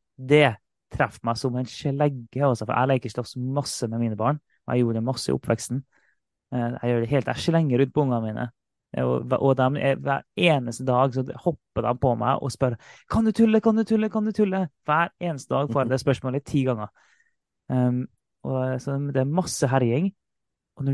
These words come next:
du leser om forskningen på sånn herjing på engelsk, kaller det roughhousing. Når du leser om forskningen og hva det gjør med barn, det er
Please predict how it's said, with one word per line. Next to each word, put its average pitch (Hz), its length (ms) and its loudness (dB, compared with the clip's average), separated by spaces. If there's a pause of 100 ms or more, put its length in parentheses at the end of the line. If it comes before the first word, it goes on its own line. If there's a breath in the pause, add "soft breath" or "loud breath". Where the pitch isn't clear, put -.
du 165 80 4
leser 165 540 0
om 156 100 -4
forskningen 120 800 0
på 139 80 -4
sånn 139 100 0 (140)
herjing 135 340 0
på 139 80 -4
engelsk, 113 220 -8
kaller 120 240 0
det 113 80 -4
roughhousing. 117 680 -2 (720)
Når 139 80 0
du 156 60 2
leser 165 120 2
om - 80 -6
forskningen 123 380 -4
og - 100 -8
hva 143 220 0
det 147 160 2
gjør 123 320 2
med 127 100 0
barn, 156 280 0 (280)
det 185 140 -2
er 165 100 -4